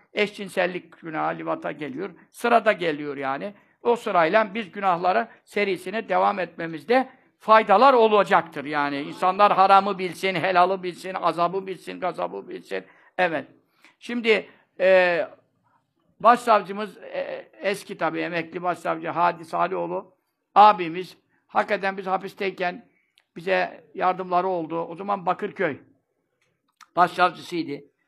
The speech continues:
Ee, yani içeride bize sıkıntılar verilmesin diye falan ilaçlarımıza ulaşmak, doktor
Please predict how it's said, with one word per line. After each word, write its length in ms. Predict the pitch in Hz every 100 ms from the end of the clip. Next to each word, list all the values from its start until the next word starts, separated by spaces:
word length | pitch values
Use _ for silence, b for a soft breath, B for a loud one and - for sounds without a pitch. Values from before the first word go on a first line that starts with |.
| _ _ _ _
Ee, 480 | 185 170 165 - - 214 -
yani 480 | 208 185 170 170 170 - _ _ _ _ _ _ _ -
içeride 500 | 214 202 190 190 180
bize 180 | 180
sıkıntılar 580 | 175 - 180 170 175 170
verilmesin 580 | 170 170 165 156 160 156
diye 180 | 160 156
falan 360 | 151 151 151 - _ -
ilaçlarımıza 800 | 190 185 170 175 165 165 160 165
ulaşmak, 580 | 160 156 - 160 156 -
doktor 440 | 170 - 170 165